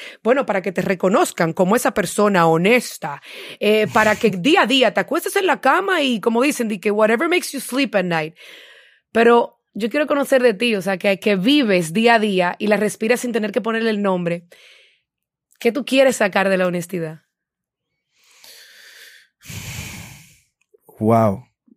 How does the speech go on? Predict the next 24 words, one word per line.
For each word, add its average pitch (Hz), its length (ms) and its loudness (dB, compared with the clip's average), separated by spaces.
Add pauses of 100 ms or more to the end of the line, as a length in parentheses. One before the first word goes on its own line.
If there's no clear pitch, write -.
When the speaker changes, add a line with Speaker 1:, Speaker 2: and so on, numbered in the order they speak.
(180)
Speaker 2:
Eh, 107 300 2 (1600)
es 123 120 -2
que 160 120 2
es 160 40 4
mu-, 160 200 4 (840)
es 131 100 2
muy 160 140 4
complicado 151 640 2
de 123 60 2
poner 123 280 0
en 131 100 0
palabras 135 520 2
porque, 127 340 0 (1300)
porque 147 260 0
uno 156 240 2
no 165 140 4
se 170 180 2
mueve 156 380 4
hacia 135 220 0
allá, 147 320 4
uno 131 180 2
hace 143 160 0
las 139 120 2
cosas, 139 260 0